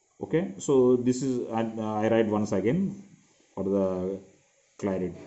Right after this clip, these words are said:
uh, clear understanding. So this is double bond. Look here. Yes,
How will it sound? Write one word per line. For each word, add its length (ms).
uh, 440
clear 360
understanding. 720
So 60
this 220
is 100
double 320
bond. 220
Look 200
here. 260
Yes, 320